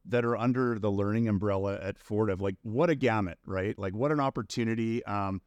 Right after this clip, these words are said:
you, you mentioned different skill sets and requirements and activities that are going on in these business units,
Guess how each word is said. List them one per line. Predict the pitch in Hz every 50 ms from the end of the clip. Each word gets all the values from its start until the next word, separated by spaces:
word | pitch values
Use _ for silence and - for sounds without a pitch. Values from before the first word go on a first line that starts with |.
| _ _ _ _ _ -
you, | - 117 117 113
you | 117 120
mentioned | 120 123 127 123 - 131 120
different | 127 120 - 120 -
skill | - - - 131 123
sets | 120 - - 127 120 120 - -
and | 120 101 98
requirements | 98 92 - - - 135 131 127 127 127 123 120 120 -
and | - 113
activities | 101 98 - - 139 123 123 127 117 104
that | 117 104
are | 98
going | 98 110 104 104 104
on | 110 120 139
in | 147 131
these | 107 101 95
business | 92 92 101 185 233 226 240 190 - - -
units, | 95 87 87 87 101 - -